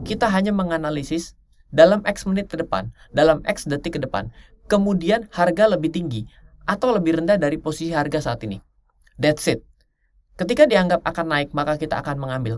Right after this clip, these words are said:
call, maka ketika ang-, turun akan disebut sebagai put. Nah, bagi orang awam, menjadi salah paham bahwa binary options dia ketik dengan optionsnya saja, maka dianggap itu adalah istilah-istilah yang sama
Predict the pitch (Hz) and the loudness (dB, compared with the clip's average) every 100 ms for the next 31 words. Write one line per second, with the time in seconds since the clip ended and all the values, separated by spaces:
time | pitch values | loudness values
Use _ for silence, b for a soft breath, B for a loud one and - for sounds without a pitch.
0 | - 277 196 117 - B 165 185 220 185 | 0 4 6 4 -2 B 0 2 2 0
1 | 185 170 165 151 - _ _ - 285 240 | -2 -2 -2 -6 -12 _ _ 0 2 4
2 | 175 - 185 214 156 170 165 - 120 120 | 2 -2 -4 -2 -2 -2 -6 -4 -2 -2
3 | 117 - 220 - _ _ _ - 160 - | -4 0 0 0 _ _ _ -2 0 -2
4 | b b b b - 202 - 330 202 180 | b b b b 2 4 6 4 4 4
5 | 131 85 170 294 _ - 196 208 262 254 | 0 0 -2 -6 _ -4 0 2 2 0
6 | 190 165 143 143 131 175 185 160 175 180 | 0 0 0 -2 -2 -6 2 6 8 8
7 | 240 233 190 151 - 202 247 - 165 156 | 4 2 0 0 -2 -6 -6 0 0 2
8 | 175 160 - 151 143 - - 147 139 139 | -2 -6 -4 -4 -2 -2 -2 -6 -6 -6
9 | 131 120 165 208 B B 190 277 190 156 | -4 -2 -2 -6 B B 0 2 2 2
10 | 170 - 180 240 - 139 147 - 180 165 | 0 -4 0 0 2 0 0 -4 -8 -2
11 | 165 - 160 160 202 175 143 - 240 262 | -2 -2 -6 -2 0 0 -2 -2 -2 0
12 | 113 | -4